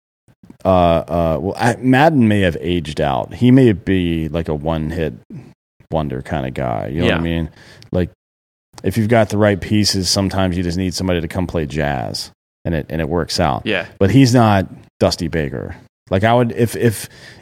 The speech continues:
Speaker 1: even though Dusty's never won a championship, if somebody asked me which one of those two guys I wanted, I would pick Dusty Baker
Speaker 2: At this point, you take
Speaker 1: every
Speaker 2: Baker
Speaker 1: single
Speaker 2: every
Speaker 1: time.
Speaker 2: time, yeah.
Speaker 1: I would have always picked him because he's a better manager.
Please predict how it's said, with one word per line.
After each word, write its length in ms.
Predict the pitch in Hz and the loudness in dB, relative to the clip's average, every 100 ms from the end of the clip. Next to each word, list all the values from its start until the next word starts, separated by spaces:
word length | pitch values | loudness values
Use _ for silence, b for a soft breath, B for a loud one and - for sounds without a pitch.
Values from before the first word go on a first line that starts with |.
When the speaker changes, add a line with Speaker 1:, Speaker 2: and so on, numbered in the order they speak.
| - | 4
Speaker 1:
even 300 | 160 165 147 | 4 6 6
though 180 | 143 127 | 6 6
Dusty's 460 | 117 110 - 110 | 4 2 2 2
never 180 | 110 107 | 2 2
won 400 | 92 101 107 107 | 2 0 0 -2
a 80 | 95 | -4
championship, 680 | - 104 98 110 - 120 - | -4 -2 0 0 0 -2 -2
if 280 | 98 - - | -10 -10 -6
somebody 360 | - 113 104 | 0 2 2
asked 280 | 87 98 - | 2 -2 -2
me 120 | 110 | 0
which 200 | 101 98 | 0 0
one 80 | 101 | 0
of 60 | 98 | -2
those 100 | 92 | -2
two 140 | 104 | -2
guys 220 | 101 95 | 0 2
I 60 | 92 | 0
wanted, 300 | 87 101 98 | 0 0 0
I 140 | - | 0
would 140 | 98 90 | 0 0
pick 180 | 104 92 | -4 -2
Dusty 280 | 95 - | -2 -2
Baker 320 | 80 92 85 85 | -2 -2 0 0
Speaker 2:
At 40 | |
this 140 | 127 | 0
point, 300 | - 107 62 | 0 -4 -4
you 80 | 67 | -8
take 160 | - 107 | -2 2
Speaker 1:
every 160 | 123 | 4
Speaker 2:
Baker 60 | 127 | 2
Speaker 1:
single 260 | 107 113 92 | 2 0 2
Speaker 2:
every 60 | 107 | 2
Speaker 1:
time. 200 | 107 87 | 0 0
Speaker 2:
time, 80 | 90 | -6
yeah. 140 | 104 - | -6 2
Speaker 1:
I 120 | 127 | 4
would 140 | 151 | 6
have 100 | 127 | 4
always 340 | 92 113 95 76 | 2 2 2 0
picked 240 | 73 58 | -6 -6
him 120 | 60 | -6
because 220 | 87 98 | -2 0
he's 140 | 95 92 | 0 -2
a 60 | |
better 240 | 85 95 78 | 0 -2 -2
manager. 580 | 80 80 58 - - | -4 -4 -6 -12 -16